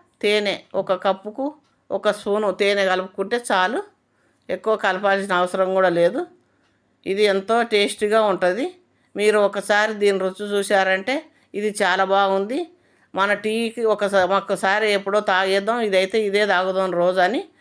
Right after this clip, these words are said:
మీరు కూడా ఒక చెట్టు వేసుకొని రోజు ఈ టీకి అలవాటు పడిపోతారు. చాలా టేస్టీగా ఉంటుంది ఈ టీ. కావాలంటే మీరు చేసుకొని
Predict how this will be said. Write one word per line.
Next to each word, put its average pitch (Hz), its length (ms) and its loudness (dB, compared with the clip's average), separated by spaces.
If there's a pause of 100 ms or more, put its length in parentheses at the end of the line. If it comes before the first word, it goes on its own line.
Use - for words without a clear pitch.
(240)
మీరు 208 240 2
కూడా 214 200 4
ఒక 180 260 0
చెట్టు 180 200 -2
వేసుకొని 202 520 0 (440)
రోజు 220 300 2
ఈ 208 160 0
టీకి 196 360 -2
అలవాటు 185 380 2
పడిపోతారు. 175 680 0 (600)
చాలా 196 240 2
టేస్టీగా 208 600 0
ఉంటుంది 185 520 0 (280)
ఈ 175 140 -4
టీ. 190 460 -4 (580)
కావాలంటే 202 640 2
మీరు 220 380 -2 (380)
చేసుకొని 208 680 0